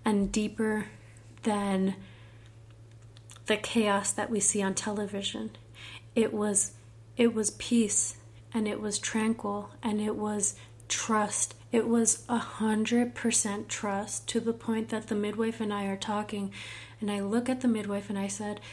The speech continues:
"I believe she's in transition." And the midwife turned to me and she, she said, "I believe the same thing." And we just watch her. And it was beautiful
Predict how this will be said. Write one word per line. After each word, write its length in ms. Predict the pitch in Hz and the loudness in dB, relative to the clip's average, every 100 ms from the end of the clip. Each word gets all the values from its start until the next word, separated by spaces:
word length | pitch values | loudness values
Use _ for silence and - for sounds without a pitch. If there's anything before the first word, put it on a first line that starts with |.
| - - - | -16 -18 -10
"I 300 | 202 220 247 | -2 2 2
believe 420 | 254 302 247 220 | 4 4 4 2
she's 240 | - 208 202 | 0 0 0
in 100 | 190 | 0
transition." 880 | - 196 196 226 - 208 214 226 247 | 0 0 0 0 -2 -2 -4 -4 -4
And 160 | 208 | -4
the 40 | 208 | -2
midwife 420 | 214 220 226 226 | -2 0 -2 -2
turned 240 | - 214 - | -2 -2 -2
to 80 | |
me 100 | 214 | -4
and 80 | 202 | -2
she, 80 | 202 | -4
she 280 | - - 220 | -4 -2 -2
said, 280 | 214 208 202 - - - - - | -2 -4 -4 -12 -16 -20 -20 -8
"I 300 | 226 254 302 | 2 4 6
believe 400 | 294 262 233 202 | 4 4 4 2
the 100 | 208 | -4
same 360 | - 214 202 196 | -4 -2 -4 -4
thing." 500 | - 214 214 220 - - - - - - | -6 -4 -4 -8 -10 -20 -20 -20 -20 -4
And 180 | 220 220 | -2 0
we 120 | 220 | 2
just 220 | 240 240 - 190 | 0 -2 -6 -12
watch 520 | 185 196 214 220 - 226 | -6 -2 0 0 -6 -6
her. 240 | 220 214 - - - - - - - | -10 -12 -16 -20 -20 -20 -20 -20 -6
And 120 | 220 220 | 0 0
it 120 | 226 | 0
was 160 | 214 | -4
beautiful 800 | - 226 247 269 254 247 240 233 | -4 2 2 2 -2 -2 0 0